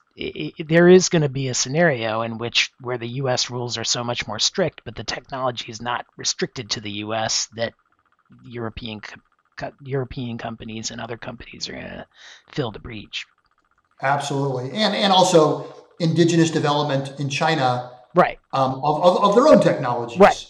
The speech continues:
Speaker 1: Well, that, that, and this might speed it up, ironically, because now the Chinese may be forced to, to do things where they've been relying on the U S previously, but we'll, we'll see how that plays out.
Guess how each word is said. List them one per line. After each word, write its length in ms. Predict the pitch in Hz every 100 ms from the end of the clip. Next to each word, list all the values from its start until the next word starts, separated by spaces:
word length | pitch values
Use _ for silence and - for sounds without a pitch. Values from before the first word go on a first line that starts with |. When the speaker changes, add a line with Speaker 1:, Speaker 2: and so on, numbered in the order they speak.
| -
Speaker 1:
Well, 120 | 226
that, 280 | 254 269 190
that, 180 | 226 233
and 420 | 202 208 208 214
this 140 | 214
might 180 | 208 190
speed 240 | - 190 175
it 80 |
up, 220 | 165 190 -
ironically, 580 | 123 151 143 - -
because 640 | - 131 - 135 120 120 139
now 380 | 131 131 123 113 - _
the 120 | 123 127
Chinese 440 | 127 120 117 113
may 160 | 120 113
be 140 | 110
forced 440 | - 143 139 -
to, 100 | -
to 240 | 113 - 113
do 200 | 110 113
things 400 | - 113 110 -
where 120 | 113
they've 180 | 107 107
been 160 | 107
relying 420 | 107 107 110 107 107
on 120 | 107
the 80 | 104
U 220 | 104 104
S 200 | 98 -
previously, 760 | - 120 107 95 - - - -
but 120 | - -
we'll, 160 | 110 -
we'll 100 | 117
see 260 | 113 - 117
how 200 | 107 107
that 240 | 101 95
plays 300 | - - 98
out. 260 | 69 85 -